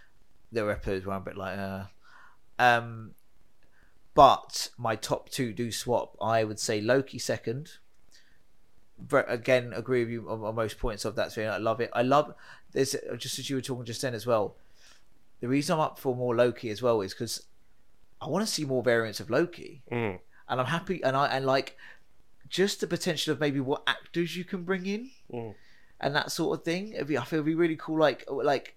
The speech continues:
Speaker 1: like, maybe, maybe, like, Fa-, Fassbender, or just some really obscure uh, Tom Hiddleston-esque, kind of that sort of thing. But even now, Sylvie kind of, so, so I, I like that. Um,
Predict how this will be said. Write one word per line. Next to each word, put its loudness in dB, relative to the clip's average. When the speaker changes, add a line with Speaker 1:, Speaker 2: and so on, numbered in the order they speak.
Speaker 1:
like, -6
maybe, 0
maybe, 0
like, -4
Fa-, -4
Fassbender, -4
or 2
just -2
some 2
really 6
obscure 0
uh, 8
Tom 2
Hiddleston-esque, -4
kind -2
of 0
that 0
sort -2
of -12
thing. 2
But 2
even -2
now, 0
Sylvie -2
kind -6
of, -10
so, -6
so 0
I, 2
I 4
like 2
that. 0
Um, 2